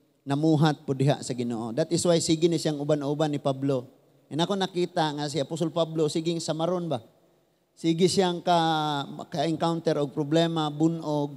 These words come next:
samad, ingana. Nya na siya'y doktor nga kauban. Undutan, no? Ingana bitaw. Nya, dunay kining gitawag og Teopilo nga usa sa mga inila,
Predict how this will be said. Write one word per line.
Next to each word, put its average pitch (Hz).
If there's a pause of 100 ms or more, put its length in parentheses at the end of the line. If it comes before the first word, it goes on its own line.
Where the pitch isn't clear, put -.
samad, 156
ingana. 139 (560)
Nya 147
na 165
siya'y 160
doktor 156
nga 147
kauban. 139 (240)
Undutan, 170
no? 185 (720)
Ingana 147
bitaw. 135 (720)
Nya, 180 (1400)
dunay 190 (320)
kining 180
gitawag 185
og 170
Teopilo 175
nga 160
usa 170
sa 160
mga 156
inila, 175